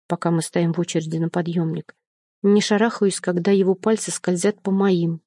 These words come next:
помогая поправить перчатку. Я просто позволяю. Антон, кажется, тоже это понял.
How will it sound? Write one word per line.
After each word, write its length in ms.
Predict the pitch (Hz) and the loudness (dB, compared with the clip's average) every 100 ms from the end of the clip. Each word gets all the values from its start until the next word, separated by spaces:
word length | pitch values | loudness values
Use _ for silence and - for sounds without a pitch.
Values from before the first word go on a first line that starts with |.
| _ | _
помогая 440 | 165 165 160 165 | -4 -2 0 -2
поправить 520 | 165 165 170 165 160 | -2 -4 -2 -4 -4
перчатку. 600 | - 165 - 151 - - 226 247 | -6 -6 -6 -8 -8 -18 -14 -4
Я 140 | 220 | -2
просто 280 | 226 - 220 | -2 -4 -2
позволяю. 640 | 233 208 233 202 151 147 - _ _ - | -2 0 0 -2 -4 -10 -16 _ _ 0
Антон, 400 | 208 208 294 277 | 0 2 0 0
кажется, 540 | 269 262 - 240 240 - | -2 -2 -2 -2 -2 -4
тоже 480 | - 269 196 156 160 - | -4 0 0 -2 -8 -6
это 240 | 180 175 - | -4 -2 -4
понял. 480 | - 175 160 156 | -2 -2 -2 -4